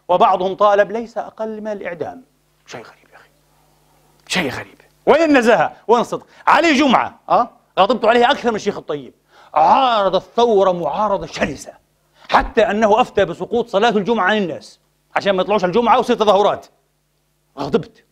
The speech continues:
كما غضب الملايين منه حفظه الله. وبعد ذلك،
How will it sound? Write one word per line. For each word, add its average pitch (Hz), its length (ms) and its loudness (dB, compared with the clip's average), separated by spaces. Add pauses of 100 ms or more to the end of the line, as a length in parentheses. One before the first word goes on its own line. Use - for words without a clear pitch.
(180)
كما 220 180 -2
غضب 233 180 0
الملايين 240 440 4
منه 143 260 -10 (120)
حفظه 180 340 0
الله. 143 260 -8 (440)
وبعد 262 500 2
ذلك، 247 560 0